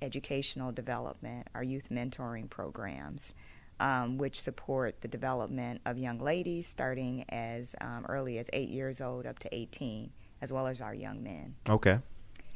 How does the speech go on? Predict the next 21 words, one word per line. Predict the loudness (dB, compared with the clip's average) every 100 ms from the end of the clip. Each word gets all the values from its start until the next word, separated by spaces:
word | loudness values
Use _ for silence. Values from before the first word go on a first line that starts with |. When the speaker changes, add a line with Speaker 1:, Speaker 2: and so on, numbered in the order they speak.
| -2 -4 4
Speaker 1:
Um, | 6 6 4 0 -4 -6 -10 -14 -16 -16 -16 -16 2
international | 6 8 8 4 2 2 2 4
awareness | 4 4 2 0
and | -2
involvement, | 0 2 4 4 2 0 -4 -4
and | -2 0
just | 0 0
that | -2 0
connection | 0 2 0 0 0 0 0
to | 2 2 2 2
the | 2
African | 2 0 -4 -2 -2
diaspora, | 0 2 2 0 -2 0 2 0 -4 0
Speaker 2:
Okay. | 8 8 8 6
Speaker 1:
um, | 4 6 4 2
which | 2
is | 0 -2
expanded | -2 0 2 2 2
also | 2 2 2 2 2 2
to | 0 2
Haiti | 2 2 0